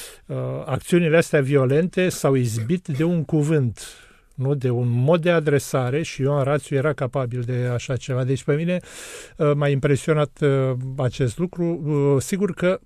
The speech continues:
uh, vorbim de o generație, așa lui Corneliu Coposu și altora, oameni care erau educați să vorbească.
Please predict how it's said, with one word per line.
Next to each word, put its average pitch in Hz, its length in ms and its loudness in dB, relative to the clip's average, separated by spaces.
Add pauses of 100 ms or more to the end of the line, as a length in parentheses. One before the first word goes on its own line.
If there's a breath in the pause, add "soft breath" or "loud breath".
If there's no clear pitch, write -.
(100)
uh, 147 320 -2
vorbim 139 360 0
de 175 80 2
o 160 60 4
generație, 143 920 0 (100)
așa 139 260 -4
lui 139 140 0
Corneliu 135 380 -2
Coposu 143 540 -4
și - 140 -6
altora, 143 360 0
oameni 160 300 0
care 143 220 0
erau 156 240 0
educați 139 520 -4
să 156 100 -4
vorbească. 135 760 -2